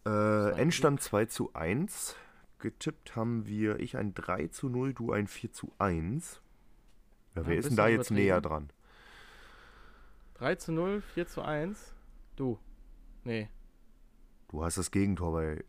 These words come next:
Speaker 1: also du hast das Tor für Oldenburg halt richtig, aber wir haben beide eine Differenz
Speaker 2: Beide
Speaker 1: von drei. Beide gleich
Speaker 2: Warte
Speaker 1: weit
Speaker 2: mal.
Speaker 1: weg, würde ich sagen.
Speaker 2: Drei null, dann bist du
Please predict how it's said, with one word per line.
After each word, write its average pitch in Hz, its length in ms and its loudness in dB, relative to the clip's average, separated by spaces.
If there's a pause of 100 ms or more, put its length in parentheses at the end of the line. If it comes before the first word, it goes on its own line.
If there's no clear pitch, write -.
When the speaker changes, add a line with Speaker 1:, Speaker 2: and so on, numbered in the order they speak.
Speaker 1:
also 78 220 -8
du 82 120 0
hast 85 180 -4
das 85 100 -8
Tor 90 160 -6
für - 120 -4
Oldenburg 95 380 0
halt 80 160 -8
richtig, 78 320 -8
aber 78 140 -4
wir 80 80 -2
haben 78 100 -2
beide 95 420 4
eine 92 140 -2
Differenz 92 360 -2
Speaker 2:
Beide 120 220 0
Speaker 1:
von - 80 0
drei. 80 180 0 (1120)
Beide 95 240 8
gleich 104 240 2
Speaker 2:
Warte 85 140 2
Speaker 1:
weit 76 40 -6
Speaker 2:
mal. 80 80 0
Speaker 1:
weg, 80 100 -6
würde 82 200 0
ich 76 60 -8
sagen. 78 280 -6 (220)
Speaker 2:
Drei 131 260 -12
null, 156 480 -8
dann 123 140 -14
bist 123 220 -18
du 151 360 -8